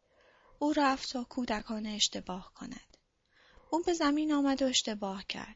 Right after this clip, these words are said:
بارها و بارها اشتباه کرد. مثل فرشتهٔ بازیگوشی که گاهی دری را بی اجازه باز می‌کند یا دستش به چیزی می‌خورد و آن را می‌اندازد.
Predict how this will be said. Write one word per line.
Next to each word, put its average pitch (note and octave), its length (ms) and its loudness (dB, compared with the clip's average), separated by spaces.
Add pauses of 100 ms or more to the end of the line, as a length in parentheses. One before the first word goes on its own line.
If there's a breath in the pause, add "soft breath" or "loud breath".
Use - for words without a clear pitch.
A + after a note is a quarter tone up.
(160)
بارها B3 440 2
و A#3 100 -4
بارها F#3+ 480 -6 (280)
اشتباه A#3 560 -2
کرد. F#3+ 300 -6 (640 loud breath)
مثل C#4 220 2
فرشتهٔ A#3+ 500 2
بازیگوشی A3 760 0
که - 180 -6
گاهی A3 360 0
دری A3+ 320 0
را G#3 140 -2
بی G#3 180 -6
اجازه G3 400 -6
باز G#3 340 -4
می‌کند F#3+ 520 -8 (480 loud breath)
یا B3 120 4
دستش B3+ 480 2
به A#3 100 -6
چیزی C4 360 0
می‌خورد F#3+ 500 -4
و F3+ 40 -4
آن F3+ 180 -6
را F3+ 140 -8
می‌اندازد. - 720 -10